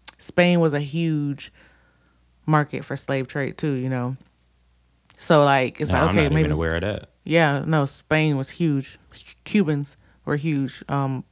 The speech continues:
Speaker 1: slave owners and selling and shit
Speaker 2: Wait,
Speaker 1: like that.
Speaker 2: Cubans owned the slaves?
Speaker 1: Mm-hmm.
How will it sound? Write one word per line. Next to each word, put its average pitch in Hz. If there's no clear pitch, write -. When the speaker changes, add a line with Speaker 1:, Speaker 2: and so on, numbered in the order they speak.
Speaker 1:
slave 143
owners 131
and -
selling 135
and 131
shit -
Speaker 2:
Wait, 101
Speaker 1:
like -
that. -
Speaker 2:
Cubans 95
owned 92
the 110
slaves? 127
Speaker 1:
Mm-hmm. 190